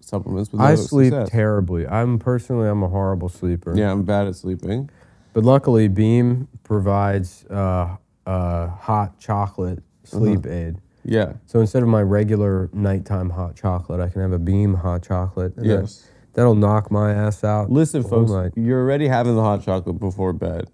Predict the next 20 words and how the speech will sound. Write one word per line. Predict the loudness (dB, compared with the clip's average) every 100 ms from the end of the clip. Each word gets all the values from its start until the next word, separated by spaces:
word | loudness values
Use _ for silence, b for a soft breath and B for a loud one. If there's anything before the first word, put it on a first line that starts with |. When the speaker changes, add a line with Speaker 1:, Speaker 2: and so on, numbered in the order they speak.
| -6
Speaker 2:
Mm-hmm. | -2
Speaker 1:
You | 0
know, | 0
most, | 2 2 2 -2 -12 _ _
most | 0 2 2 0
American | 0 2 0 0 -2 -2 -4 -8 -10 -4
adult | 0 0 -2
men | -2 -2 -2 -6 -8 _ -4
do | 0 0
it. | -2 -6
Speaker 2:
Mm-hmm. | -4 0 0 -2 -6 _ _ _ _ _ _
Speaker 1:
And | -2 2 4
most | 4 0 0
wear | 2 4 2 0
full | -6 -4 -4 -4
sets | -6 -4 -2 -2
of | -6
pajamas, | -2 0 -2 -4 -8
pajama | -4 -2 -2 -2
sets. | -8 -14 -16 _